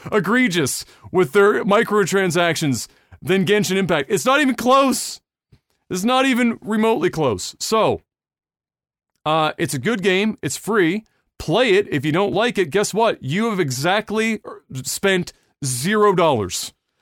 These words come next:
to give it a shot. It will run on a potato.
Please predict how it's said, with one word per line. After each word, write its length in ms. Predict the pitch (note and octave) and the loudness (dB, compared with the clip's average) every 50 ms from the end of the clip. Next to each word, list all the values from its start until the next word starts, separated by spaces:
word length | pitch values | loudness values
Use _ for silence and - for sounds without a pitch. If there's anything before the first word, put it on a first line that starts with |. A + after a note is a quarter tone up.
| _ _ _ _ - | _ _ _ _ -10
to 80 | - | -8
give 220 | D3+ C3 G3 F#3 F3 | -2 0 0 0 0
it 60 | D#3+ | 0
a 20 | D#3 | -4
shot. 400 | - - E3+ D#3 C3 F#2 - _ _ _ - - | -2 0 0 0 0 0 -2 _ _ _ -4 0
It 120 | F3+ G3+ B3 | 2 2 4
will 140 | G#3 F#3+ | 4 2
run 240 | D#3+ D3+ F#3+ G#3+ A3+ | 2 2 2 2 2
on 80 | A#3 G#3+ | 0 0
a 80 | G3+ | -2
potato. 720 | C3 D#3+ C3+ - - E3+ F#3 G3+ G#3 A3+ B3 C#4 C4 A3+ | -2 -4 -6 -2 0 0 2 2 2 2 2 0 -2 -4